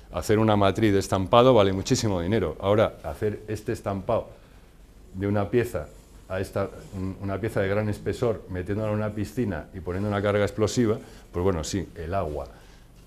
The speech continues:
que ha salido volando, ¿m? Y poco más, ¿no? O sea que todas, muchos de estos, por ejemplo, esto está estampado así, ¿no? Técnicas de conformación in situ que nos permiten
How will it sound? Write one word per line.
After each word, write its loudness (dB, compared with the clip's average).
que -8
ha -4
salido -2
volando, 0
¿m? -6
Y -14
poco -4
más, -2
¿no? -8
O -18
sea 0
que -2
todas, 6
muchos 2
de 2
estos, -6
por -2
ejemplo, -2
esto -4
está -4
estampado -6
así, -12
¿no? -10
Técnicas 8
de 8
conformación 4
in 2
situ -2
que 0
nos -2
permiten 2